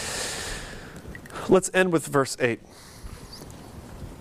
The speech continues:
Jesus Christ is the same yesterday, today,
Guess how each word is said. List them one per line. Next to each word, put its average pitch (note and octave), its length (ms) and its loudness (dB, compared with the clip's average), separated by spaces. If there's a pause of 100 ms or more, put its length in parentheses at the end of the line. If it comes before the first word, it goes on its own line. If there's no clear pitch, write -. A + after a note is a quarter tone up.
(720)
Jesus F#3+ 400 10
Christ E3 540 4
is C3+ 180 -2
the C3 120 2
same E3+ 640 8 (120)
yesterday, C#3+ 920 8 (560)
today, D3 800 8